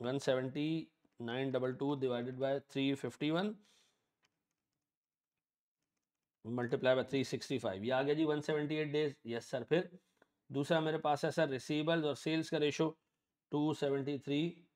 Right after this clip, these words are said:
टू फ़ोर फ़ाइव divided by सेवन एटी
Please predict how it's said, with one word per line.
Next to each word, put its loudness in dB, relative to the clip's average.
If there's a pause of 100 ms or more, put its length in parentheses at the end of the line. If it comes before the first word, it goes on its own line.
(1500)
टू 2
फ़ोर 2
फ़ाइव 0
divided 0
by 2
सेवन 0 (120)
एटी -2